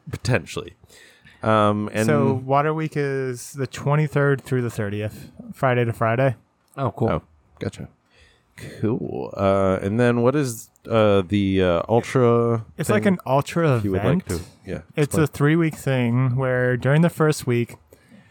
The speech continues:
Speaker 2: Unknown, which is one of the Pokemon I still do not have, uh, in Pokemon Go. Uh,
Speaker 3: I didn't know
Speaker 2: y-
Speaker 3: they were in Pokemon Go.
Speaker 2: They're super hard to find. You have to go to, like, special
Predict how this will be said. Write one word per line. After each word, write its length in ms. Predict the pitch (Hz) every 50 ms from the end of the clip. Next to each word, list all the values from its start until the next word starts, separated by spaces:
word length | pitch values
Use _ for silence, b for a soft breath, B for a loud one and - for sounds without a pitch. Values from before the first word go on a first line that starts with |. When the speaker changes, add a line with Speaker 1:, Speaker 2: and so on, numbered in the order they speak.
| b b b b b
Speaker 2:
Unknown, 640 | 139 131 143 165 165 156 143 143 151 160 180 196 196
which 260 | 156 147 147 143 -
is 120 | 156 139
one 140 | 131 156 180
of 60 | 214
the 80 | 214 202
Pokemon 480 | - - 165 170 156 170 160 143 139 139
I 100 | 123 123
still 400 | - - - - - 131 127 131
do 120 | 135 135
not 220 | 135 131 131 123
have, 480 | 110 113 107 107 120 127 117 - - - - _
uh, 260 | - 160 135 123 120 123
in 120 | 123 123
Pokemon 360 | 120 127 123 117 135 123 120 110
Go. 340 | - 98 107 120 131 139 117 - _ _ _ _ - 156 165 - _ _ - -
Uh, 40 |
Speaker 3:
I 200 | 160 151 135 117
didn't 160 | 110 101 95 98
know 80 | 98
Speaker 2:
y- 60 | 95
Speaker 3:
they 140 | 92 98 95
were 200 | 95 90 92 98
in 100 | 127 127
Pokemon 500 | - - - 73 - - 67 65 64 67 -
Go. 260 | - 52 62 87 95 - _ _ _ _
Speaker 2:
They're 260 | - 120 156 185 175 147
super 580 | - - 170 - - 131 127 127 - 123 120 113
hard 200 | 110 117 113 110
to 60 | 107
find. 460 | - - 113 113 113 120 120 123 123
You 120 | 131 127
have 120 | 139 147 139
to 60 | -
go 180 | 123 131 131 131
to, 180 | - - 131
like, 200 | 123 113 107 - - -
special 920 | - - - - - 117 117 - - - 123 117 117 117 117 120 131 -